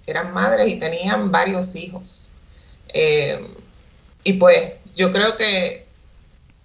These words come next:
las personas que nos escuchan pueden dar fe de lo difícil, primero, que es criar, segundo, lo difícil que es criar solas, porque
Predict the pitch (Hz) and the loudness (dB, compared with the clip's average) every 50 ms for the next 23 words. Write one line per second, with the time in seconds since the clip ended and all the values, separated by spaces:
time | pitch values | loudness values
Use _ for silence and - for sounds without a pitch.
0 | - - - 190 185 190 175 165 - 175 170 185 190 - 220 220 233 233 202 - | -16 -4 -4 -4 -2 0 -2 -2 -2 -4 -8 -8 -8 -8 -8 -6 -6 -6 -8 -8
1 | - - 202 202 - 214 208 196 185 180 180 185 185 190 185 185 185 190 - - | -8 -8 -8 -6 -4 -4 -4 -2 0 0 0 0 0 0 0 -2 -2 -4 -4 -6
2 | 202 208 226 220 202 190 180 175 - - 170 - - 202 196 190 185 - 170 170 | -6 -4 -4 -4 -2 -2 -4 -4 -4 -6 -8 -6 -4 -4 -4 -2 -2 -2 -2 0
3 | 190 208 - - - - 190 185 - - 160 160 175 185 - - 415 - - - | 0 0 0 0 -2 -2 -6 -6 -4 -2 0 0 0 0 -2 -2 -6 -8 -14 -20
4 | - - - - - - - - _ - - _ - - - - - - 175 170 | -20 -20 -20 -20 -20 -20 -20 -20 _ -20 -20 _ -20 -20 -20 -8 2 2 4 4
5 | 180 185 196 214 220 214 196 185 165 - - 180 180 - 208 190 185 180 190 185 | 4 2 0 2 2 2 2 2 0 -2 -4 -8 -6 -4 -4 -4 0 0 -2 0
6 | - 208 175 175 170 165 165 165 - - 226 226 - 320 285 277 285 - - - | 0 -2 2 4 4 4 2 0 -2 -2 0 0 0 0 -2 -4 -6 -8 -14 -20
7 | - - - - - - - - 175 185 185 185 170 165 165 160 160 156 151 - | -20 -20 -20 -20 -20 -14 -4 -2 -2 -2 -2 0 2 4 4 4 2 0 -2 -6
8 | - | -10